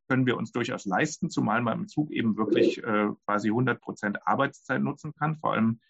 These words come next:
wenn das W lan funktioniert. Und, ähm, das könnte man dann eben tatsächlich umsetzen unter, äh,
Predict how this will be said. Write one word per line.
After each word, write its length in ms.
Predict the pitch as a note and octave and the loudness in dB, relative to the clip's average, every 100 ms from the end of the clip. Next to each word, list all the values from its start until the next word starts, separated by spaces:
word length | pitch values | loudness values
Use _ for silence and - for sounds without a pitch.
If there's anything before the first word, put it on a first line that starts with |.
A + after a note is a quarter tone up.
| _ | _
wenn 120 | - A2 | 4 4
das 160 | G2 | 4
W 100 | A2 | 2
lan 260 | A#2+ B2+ C3+ | 2 2 0
funktioniert. 560 | C#3 C3+ C3 C3 D3+ - _ _ _ | -8 -8 -2 -2 -2 -8 _ _ _
Und, 300 | - C3 B2 - | 4 4 4 0
ähm, 180 | A#2 G#2+ | 0 0
das 260 | - D#3 - | -2 -4 -2
könnte 220 | D#3 D3+ | -2 0
man 180 | C#3 C3+ | -2 0
dann 180 | C3 - | 0 2
eben 480 | C3+ C#3 C3 C3 - | 0 0 -2 -2 -4
tatsächlich 500 | B2+ B2 B2 C3 - | -4 -4 -6 -4 0
umsetzen 500 | C#3+ B2 A#2+ - B2 | 2 2 -2 -4 -4
unter, 1120 | C3+ C3 B2+ A2+ G#2+ G#2+ - A2+ G#2+ G#2+ | 0 0 2 2 2 2 2 2 2 0
äh, 20 | G#2+ | -2